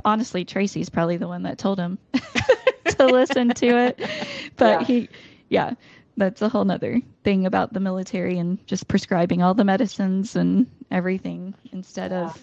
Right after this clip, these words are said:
Speaker 2: Yeah.
Speaker 1: letting them take C B D oil, um, and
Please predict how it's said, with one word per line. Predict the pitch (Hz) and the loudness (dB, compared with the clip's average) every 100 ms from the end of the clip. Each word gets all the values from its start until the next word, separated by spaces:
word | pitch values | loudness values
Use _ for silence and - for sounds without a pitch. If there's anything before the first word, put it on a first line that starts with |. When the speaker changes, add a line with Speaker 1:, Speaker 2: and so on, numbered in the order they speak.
| _ | _
Speaker 2:
Yeah. | 185 | -2
Speaker 1:
letting | 175 180 180 | 2 2 2
them | 175 175 | 0 -2
take | - 180 | -2 -4
C | - 190 | -4 -2
B | 180 | -2
D | 175 180 | 0 0
oil, | 180 180 - - - - - - - - | 0 -2 -6 -14 -20 -20 -20 -20 -20 -2
um, | 202 196 185 180 175 | 0 2 2 0 -4
and | - 185 180 175 | -4 -2 -2 -4